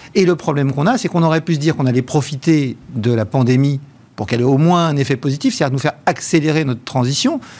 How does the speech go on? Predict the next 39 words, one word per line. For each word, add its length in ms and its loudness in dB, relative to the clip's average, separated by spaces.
On 120 2
a 100 0
abaissé 320 0
notre 160 0
consommation 540 -2
de 60 -2
pétrole 460 -4
énormément 420 0
l'année 220 -2
dernière. 380 0
<laughs> 320 -14
Et 260 2
dans 200 2
les 140 2
faits, 280 0
bah, 100 0
c'est 140 -6
pas 120 -2
ce 80 -6
qui 100 -8
s'est 140 -2
passé. 340 0
Pourquoi ? 260 0
Parce 160 -4
que 200 0
le, 420 4
le 220 2
monde 400 4
n'est 300 4
pas 180 -2
prêt 200 -2
à 80 2
fonctionner 500 0
sans 340 0
énergie 340 0
fossile. 440 -2
Et 80 4
donc 260 0
aujourd'hui, 720 2